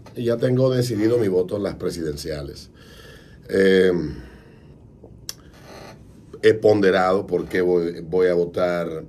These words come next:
por esta persona. O sea, yo he tomado mi decisión, eh,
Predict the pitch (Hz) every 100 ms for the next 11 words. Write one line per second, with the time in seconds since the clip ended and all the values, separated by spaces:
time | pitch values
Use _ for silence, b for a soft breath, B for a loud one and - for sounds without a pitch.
0 | - 80 85 87 - - 175 170 160 -
1 | - - - - - - 82 78 85 87
2 | 87 B B B B B - 87 98 98
3 | 92 92 87 82 - 95 92 90 87 80
4 | - - - B B B B - - 87
5 | 90 90 87 87 85